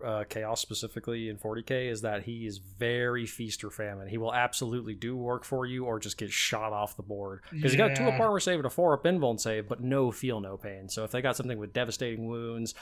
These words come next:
Speaker 1: or just any ways to avoid your invuln save, he's fucked, 'cause he's only got ten wounds. He's ten toughness, which was really good, but, uh, yeah, if you, if you roll poorly, he's, he's gonna get nuked. Thankfully, I did not roll poorly that turn,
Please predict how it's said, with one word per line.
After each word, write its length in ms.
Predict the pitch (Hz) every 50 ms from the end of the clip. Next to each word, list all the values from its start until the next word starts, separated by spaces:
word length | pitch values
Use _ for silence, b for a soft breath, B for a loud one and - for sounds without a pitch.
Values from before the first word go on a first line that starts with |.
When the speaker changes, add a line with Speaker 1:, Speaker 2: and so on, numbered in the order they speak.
| B B B
Speaker 1:
or 320 | - 110 107 107 101 101 104
just 220 | - 110 107 - -
any 180 | 117 110 110
ways 260 | 107 107 107 107 107 -
to 260 | - 113 107 104 101
avoid 480 | 101 101 98 107 107 110 110 107 101 107
your 100 | 101 92 101 110
invuln 300 | 107 101 98 92 95 98
save, 260 | - 110 101 98 90
he's 140 | 107 107 -
fucked, 400 | - - 110 98 90 - - -
'cause 140 | - 107
he's 120 | 107 120 117
only 200 | 123 123 120 107
got 260 | 117 117 110 107 -
ten 240 | - 127 117 110 107
wounds. 320 | 107 107 104 101 101 - B B B B
He's 120 | - 151
ten 180 | - 277 254 196
toughness, 400 | - 262 277 - - 110 95 -
which 140 | 107 104 -
was 140 | 101 - 120
really 320 | 143 254 254 170 120 117
good, 360 | 113 - 202 165 131 107 92 B B B B B B _
but, 360 | 104 104 98 98 98 98 95
uh, 240 | 98 98 98 98 95 - - - _ _
yeah, 220 | - 117 101 95
if 100 | 98 -
you, 160 | 120 113 110 -
if 140 | 113 107 -
you 120 | 117 110
roll 200 | 117 127 123 110
poorly, 460 | 104 - - 135 117 113 104 101 104
he's, 180 | 101 113 110 101
he's 180 | 104 107 113 104
gonna 160 | 127 117 110
get 160 | 110 101 107
nuked. 220 | 113 117 107 - B B B B
Thankfully, 380 | - 226 233 - 156 135 127
I 60 | 131
did 120 | 135 135 139
not 260 | 151 160 160 160 -
roll 200 | 190 175 156 139
poorly 400 | - - 190 202 170 135 113 110
that 240 | 104 104 104 - -
turn, 280 | - 110 104 104 104